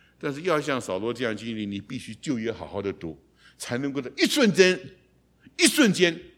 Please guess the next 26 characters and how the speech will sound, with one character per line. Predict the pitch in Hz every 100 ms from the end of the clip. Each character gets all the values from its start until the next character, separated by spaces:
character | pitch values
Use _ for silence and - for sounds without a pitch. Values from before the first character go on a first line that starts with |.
| _ _ _
神 | - 131 -
一 | 269
句 | 214
话 | 190 151 98 -
就 |
把 | 117 107
扫 | 92
罗 | 87
改 | 85 71
变。 | 82 - _ _ _ _ _ _ _ _ _ _ _ _ _ _ _ _ _ _ _ _ _ _ _ _ _
你 | 139 180
如 | 170 185
果 | 151 139
有 |
像 | 127 143
扫 | - 110
罗 | 117 127
这 | 135
样 | 120
旧 | - 131
约 | 123
完 | 113 101 123
整 | 104
的 | 92
经 | 92 98
历， | 98 85